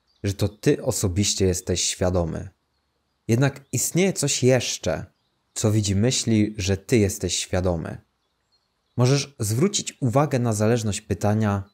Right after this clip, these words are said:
i odpowiedzi oraz to, że zawsze istnieje jakieś ja ponad tym, które obserwuje cały proces. Warto zastanowić się nad tym głębiej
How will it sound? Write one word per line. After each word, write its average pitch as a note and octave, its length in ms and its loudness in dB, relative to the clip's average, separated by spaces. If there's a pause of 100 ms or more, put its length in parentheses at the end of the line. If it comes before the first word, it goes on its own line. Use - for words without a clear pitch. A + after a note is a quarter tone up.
(120)
i G2+ 100 2
odpowiedzi F#2 880 -2 (480)
oraz A2+ 280 0
to, C3 180 4
że G#2 200 2
zawsze A#2 540 0
istnieje A2 460 0
jakieś F#2 460 -2
ja G#2 460 2 (500)
ponad G#2+ 400 0
tym, A#2+ 340 0
które G#2+ 360 0
obserwuje F#2 600 -2
cały F2 300 -2
proces. - 640 -4 (1120)
Warto D3 380 2
zastanowić A#2 560 0
się - 100 -2
nad G2 160 -2
tym G2+ 180 0
głębiej F2+ 600 0